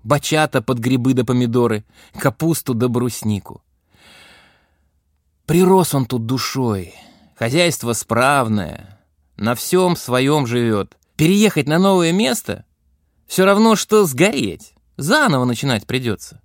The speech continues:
В Кавалерово дом-то свой есть, переехать можно.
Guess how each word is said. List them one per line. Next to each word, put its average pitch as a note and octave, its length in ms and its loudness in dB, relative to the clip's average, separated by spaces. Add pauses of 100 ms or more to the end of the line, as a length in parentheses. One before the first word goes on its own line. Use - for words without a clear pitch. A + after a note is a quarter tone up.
(1800)
В - 20 -20
Кавалерово D3 540 2
дом-то C#3+ 360 0
свой C#3+ 340 -2
есть, - 480 -6 (100)
переехать C#3+ 480 -2
можно. G2 580 -4